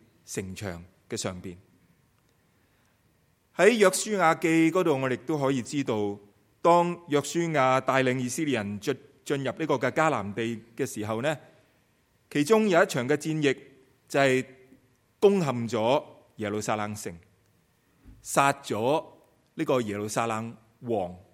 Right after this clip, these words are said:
當其時呢，就係叫做亞多尼洗德。呢個喺約書亞記第十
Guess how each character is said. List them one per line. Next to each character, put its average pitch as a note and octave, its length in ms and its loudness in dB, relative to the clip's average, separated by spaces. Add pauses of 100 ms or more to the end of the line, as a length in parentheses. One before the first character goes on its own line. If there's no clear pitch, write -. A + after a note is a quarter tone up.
(180)
當 C3+ 180 -2
其 G#2 140 -8
時 F#2+ 200 -10
呢， A#2 160 -2
就 G#2 120 -10
係 G2 180 -8
叫 G2 120 -8
做 - 140 -14
亞 A#2 200 -4
多 C3+ 240 -2
尼 F2 320 -10 (240)
洗 G2+ 280 -8
德。 F3 160 2 (1080)
呢 C3+ 80 -6
個 A#2 80 -2 (100)
喺 A#2+ 220 -2 (540)
約 A#2+ 100 -4
書 D3 180 -2
亞 A#2 140 2
記 A#2+ 180 -4
第 A2 140 -6
十 G2+ 120 -14